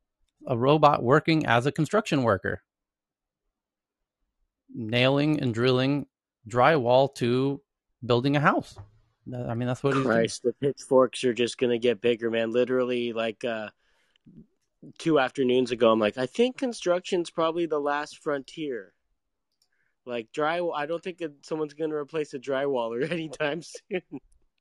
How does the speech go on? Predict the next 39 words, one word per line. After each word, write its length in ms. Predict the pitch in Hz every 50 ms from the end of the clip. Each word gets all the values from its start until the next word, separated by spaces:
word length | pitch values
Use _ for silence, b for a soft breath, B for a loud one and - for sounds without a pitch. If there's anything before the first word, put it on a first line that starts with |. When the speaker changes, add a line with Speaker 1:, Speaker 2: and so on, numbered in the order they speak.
| - - _ _ _ - - _ -
Speaker 1:
So 160 | - - 175
the 80 | 165 160
next 280 | 165 180 190 - - 185
one 260 | 175 170 170 160 - -
is 300 | 170 147 147 139 123 131
Ghost 500 | - 143 107 151 160 196 233 - - -
Robotics. 760 | - 151 147 139 123 120 110 107 104 113 139 - - - - - - _ _ -
A 60 | - -
company 280 | - 156 165 170 147
called 180 | 120 151 139 127
Ghost 240 | 131 143 147 - -
Robotics 440 | 143 113 117 110 113 131 - -
now 240 | - 123 131 156 165
makes 280 | 160 139 123 135 131 -
a 120 | - 147
lethal 500 | 135 127 117 120 120 117 - 151 160 165 -
robo-, 340 | 123 117 117 120 113 107 _ _ _ _ -
robot 440 | 143 139 135 131 135 139 - - 156
dog 360 | 190 220 233 147 107 101 110
made 220 | 117 123 135 139
by 120 | 139 147 147
Ghost 300 | 120 131 143 143 - -
Robotics. 560 | 127 113 139 165 196 185 170 165 - - - b b b b b b b b b b b b _
I'm 120 | - 123 107
tweeting 360 | - 147 147 147 151 147 143
it 60 | 143
out 160 | 160 160 160
now. 320 | 151 165 190 208 185 175 -
You 200 | - 110 113 120
can 160 | - - 131
see 220 | 113 - 160 165 165
this 240 | 139 156 151 - -
killer 480 | - - - 147 139 147 147 151 151
robot 440 | 131 127 131 151 151 156 165 160 143
dog, 380 | 151 170 208 - - 117 113 - _ _ _ _ _ _ _ _ _ _ -
a 100 | 139 117
lethal 460 | 113 135 185 208 - 240 196 190 165
robot 360 | 156 170 170 160 160 156 143
dog. 340 | 139 139 123 107 104 95 -